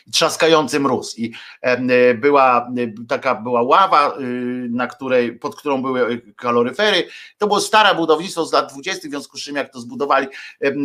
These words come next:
i tam mo-, i bezdomni sobie, e, tam leżeli. To była, już nie, to już było po komunie. E, e, to już był policjant. E, tak, to było po komunie. E, bezdomni sobie tam, e, leżeli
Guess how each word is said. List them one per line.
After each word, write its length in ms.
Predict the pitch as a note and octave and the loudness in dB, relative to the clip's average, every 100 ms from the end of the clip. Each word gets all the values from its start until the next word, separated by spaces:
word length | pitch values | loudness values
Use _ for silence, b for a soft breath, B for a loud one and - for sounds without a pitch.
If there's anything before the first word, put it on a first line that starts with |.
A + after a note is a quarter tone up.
| C#3 | 2
i 80 | C3+ | 2
tam 240 | D3+ D3 C#3+ | 0 0 0
mo-, 160 | D3 D3+ | -2 -2
i 480 | D3 C#3+ C#3 C#3 B2 | -4 -2 -2 -2 0
bezdomni 580 | D3+ B2+ F3 D#3+ C#3+ | -2 2 4 4 2
sobie, 360 | B2 B2 A#2+ C3 | 0 0 2 2
e, 680 | A#2 C3+ B2+ A#2+ A#2 A#2 A#2 | 2 -2 0 4 4 4 2
tam 400 | - B2 A#2 A#2 A#2 | 2 2 4 2 2
leżeli. 540 | A#2+ A#2+ B2+ B2 G#2+ | 4 4 4 2 0
To 100 | A2 | -4
była, 180 | A#2+ A#2 A#2+ | -4 -4 -4
już 240 | C3 - | -8 -8
nie, 180 | G3 A#2+ | -6 -6
to 100 | A2 | -8
już 80 | A2 | -12
było 160 | A2 | -12
po 160 | - D#3+ | -12 -8
komunie. 420 | A#2 G2 F#2 F2 B B B B - | -8 -8 -10 -16 B B B B 0
E, 20 | |
e, 760 | C3 B2+ B2 - B2 A#2+ A#2+ A#2+ | 2 4 2 0 2 4 4 4
to 120 | B2 | 0
już 80 | A2+ | -2
był 140 | B2 | -2
policjant. 600 | D3 F#3+ - A2 G2 - b b - | 0 0 0 -2 -2 -6 b b -6
E, 480 | A#2+ A2+ A2 A2 A2+ | -2 0 0 -2 0
tak, 460 | G3+ B3+ A#3 B2+ | 2 4 4 2
to 80 | - | -2
było 140 | C#3 D3 | -6 -2
po 180 | A3 | 0
komunie. 480 | G#3+ B2+ G#2+ G2 F#2 B B B C#3 | 2 0 0 -6 -12 B B B -2
E, 140 | C3+ | 0
bezdomni 500 | C#3+ C3 D#3+ E3 D3 | 0 2 2 2 0
sobie 280 | D3 C#3 C3+ | 0 0 2
tam, 340 | C3 B2 A#2+ B2 | 2 0 -2 -4
e, 500 | B2 A#2+ A#2 A#2 A#2 | -2 0 0 0 0
leżeli 640 | C3+ A#2+ C#3 D3 F#3+ | 0 2 4 4 0